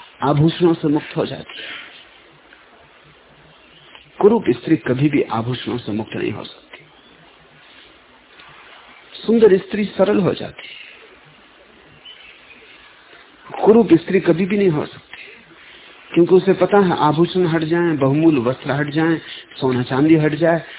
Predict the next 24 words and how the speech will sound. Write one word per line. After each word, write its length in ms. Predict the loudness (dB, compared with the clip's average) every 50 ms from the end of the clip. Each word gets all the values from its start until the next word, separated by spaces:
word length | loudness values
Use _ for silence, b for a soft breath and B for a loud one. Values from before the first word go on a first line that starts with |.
| B B -2
तो 80 | -2
उसकी 220 | -2 0 0 -2 0
कुरूपता 400 | 2 4 4 4 4 4 2 2
ही 140 | 2 2 0
प्रकट 360 | -2 -2 0 0 0 -2 -2
होगी, 200 | -2 -2 0 0 2
वही 200 | 2 2 2 2
शेष 280 | 0 0 -2 -2 -2 -4
रह 120 | -6 -6
जाएगी, 420 | -4 -4 -6 -6 -6 -8 -10 -8 -8
और 180 | -8 -8 -8
तो 120 | -8 -8 -8
वहां 160 | -8 -8 -8
कुछ 160 | -8 -10 -8
बचेगा 380 | -8 -8 -8 -8 -10 -12 -12 -16
ना। 80 | -20 -20 -20 -20 -20 -20 -20 -20 -20 -20 -20 -20 -20 -20 -20 -20 -20 -20 -20 -20 _ _ _ -20 -20 -20 _ _ -20 _ _ -20 -20 -20 -20 -20 -20 -20 -20 -20 -20 B B B B B B B B B B B _ -20 -20 -20 -20 -20 -20 -20 -18
सुंदर 600 | -16 -14 -8 0 4 6 8 8 8 8 6 6 4 2
स्त्री 280 | 0 -2 -4 -4 -4 0
को 180 | 2 2 2
आभूषण 720 | 2 2 -2 -2 -2 -2 0 0 0 0 2 2 2 2 2
शोभा 380 | 0 0 -2 0 0 -2 -4 -4
देते 340 | -4 -4 -4 -4 -2 -4 -6
ही 160 | -4 -6 -8 -10
नहीं, 140 | -12 -14